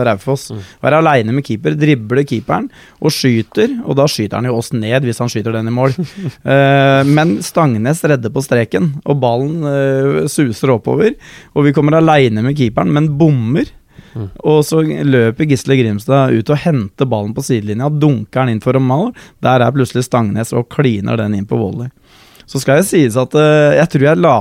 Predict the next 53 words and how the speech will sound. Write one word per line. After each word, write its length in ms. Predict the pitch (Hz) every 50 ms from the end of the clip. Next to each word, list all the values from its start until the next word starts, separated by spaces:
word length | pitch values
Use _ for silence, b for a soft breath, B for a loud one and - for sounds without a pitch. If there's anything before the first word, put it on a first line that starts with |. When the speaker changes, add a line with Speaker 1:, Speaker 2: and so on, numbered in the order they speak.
| 98 -
Speaker 1:
til, 120 | - 151 147
jeg 80 | 143 -
f-, 280 | - 170 170 156 - - 156
vi 100 | 156 160
fikk 140 | - 147 147 175
et 100 | 170 - -
halvt 180 | 123 113 113
minutt, 280 | - 151 160 170 - -
ø, 60 | 175 160 160 175
overtid 540 | - 160 139 113 104 107 101 127 123 127
der. 160 | 147 190 277 311 -
Speaker 2:
Mm. 160 | 135 110 104 95 - -
Speaker 1:
Ved 120 | - 139
at 80 | 151 151
jeg 160 | 135 131 151
skjelte 460 | - - - 165 127 104 104 - 147 147
ut 80 | 156
linjemannen 420 | 151 135 110 101 95 104 123 139 139
så 160 | - 139 139
kraftig 400 | 139 - 151 131 - - - 107 -
på 80 | - 143
en 60 | - -
offside-avgjørelse 880 | 104 - 139 - 117 127 131 139 139 139 151 151 147 151 165 139 196
tidligere 320 | 170 180 156 127 - 117 117
der, 220 | 139 - - - 359 -
så 140 | - - -
det 60 | 147 151
var 160 | 180 190 -
helt 180 | 185 - 294 -
kaos 380 | - 143 131 120 127 131 131
på 160 | - - 196
sidelinja. 460 | 180 330 208 127 120 120 120 131 147 - - B B 208 B B
Så 140 | - 233 233 - 190
ble 180 | 160 160 151 147 151
det 100 | 196 196
lagt 240 | 185 165 - -
til 140 | - 160 160 180
litt 80 | -
ekstra, 380 | 151 135 - - - 185 - -
så, 240 | - - 349 - - - 349
eh, 320 | 330 302 - - - - 156
der 180 | 147 151 - 311
var 80 | 302
vi 140 | 170 160 151 156
litt, 180 | 151 156 -
eh, 140 | - 165 165 160 160
heldige 680 | 165 131 113 113 120 127 135 139 143 147 156 156 160 165
i 40 |
forhold 240 | 165 160 139 123 117
til 140 | 135 147 139
tidsramma 960 | 139 131 113 - - - 127 123 123 123 127 123 123 123 131 131 139 143 143 B B B B B B
på 160 | - - 147 135
kampen. 340 | 120 - - - - 143